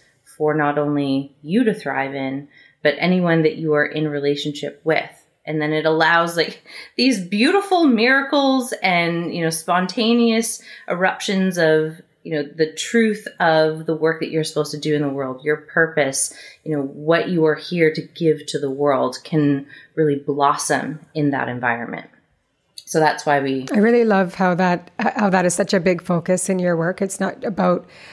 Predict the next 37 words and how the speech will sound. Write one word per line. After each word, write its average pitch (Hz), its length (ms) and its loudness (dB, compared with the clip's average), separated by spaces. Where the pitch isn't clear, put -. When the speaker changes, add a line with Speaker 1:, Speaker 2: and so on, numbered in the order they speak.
Speaker 2:
just, - 240 -2
you 214 180 4
know, 190 380 2
um, 170 580 0
figuring 190 500 2
out 175 300 0
how 196 260 2
to 196 520 0
meet 208 200 2
your 185 120 2
next 170 220 0
partner. 160 460 -2
And 190 120 2
when 196 140 4
that 196 140 4
happens, 175 360 0
you 185 60 2
know, 170 120 2
life's 175 240 0
gonna 180 180 0
be 160 240 0
just 285 240 -6
so 190 140 2
much 165 200 -6
better, 156 360 -2
right? 185 280 2
Speaker 1:
Mm-hmm. 160 340 -4
Speaker 2:
It's 175 300 0
Speaker 1:
Mm-hmm. - 180 -14
Speaker 2:
so 214 300 0
much 202 260 0
more 190 200 4
about 180 340 0
your, 214 260 2
our 214 200 0
individual 196 640 0
paths 202 680 -2